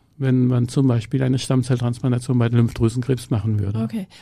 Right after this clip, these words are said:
Speaker 2: Und seit wann gibt es diese Therapie? Ist ja relativ neuartig.
Speaker 1: In den U S A schon seit einigen Jahren, in
Speaker 2: Mhm.
Speaker 1: Deutschland seit ein, zwei Jahren.
Speaker 2: Ja. Und wie lange dauert das, bis diese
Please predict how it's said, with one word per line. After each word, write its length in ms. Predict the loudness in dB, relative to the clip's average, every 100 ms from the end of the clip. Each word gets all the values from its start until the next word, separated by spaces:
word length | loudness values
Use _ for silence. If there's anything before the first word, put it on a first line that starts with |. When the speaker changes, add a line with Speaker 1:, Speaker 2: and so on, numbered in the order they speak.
| -4
Speaker 2:
Und 120 | 0
seit 140 | 2 4
wann 160 | 4
gibt 160 | 2 -2
es 120 | -6
diese 220 | -6 -8
Therapie? 580 | -8 -10 -12 -14 -14 -14 -12
Ist 100 | -10
ja 60 |
relativ 560 | -8 -6 -6 -10 -12 -10
neuartig. 580 | -4 -4 -4 -10 -10 0
Speaker 1:
In 60 | 4
den 120 | 6
U 160 | 4 2
S 120 | 2
A 220 | 0 0
schon 400 | 0 2 4 2
seit 420 | 2 0 -2 -2
einigen 340 | 4 4 4 4
Jahren, 420 | 6 6 4 2
in 140 | 2
Speaker 2:
Mhm. 40 | 4
Speaker 1:
Deutschland 420 | 4 4 2 0
seit 140 | 0
ein, 200 | -2 -2
zwei 320 | -4 -4 0 0
Jahren. 360 | 0 -2 -6 -10
Speaker 2:
Ja. 380 | -8 -6 -4 -8 -12 _ -20 -20 -10 2
Und 220 | 4 6
wie 80 | 4
lange 220 | 2 2
dauert 340 | 4 4 2
das, 260 | 0 0 -4 -10 -14 -14 -14 -18 -18
bis 360 | -8 -4 -4 -2
diese 440 | 0 2 4 2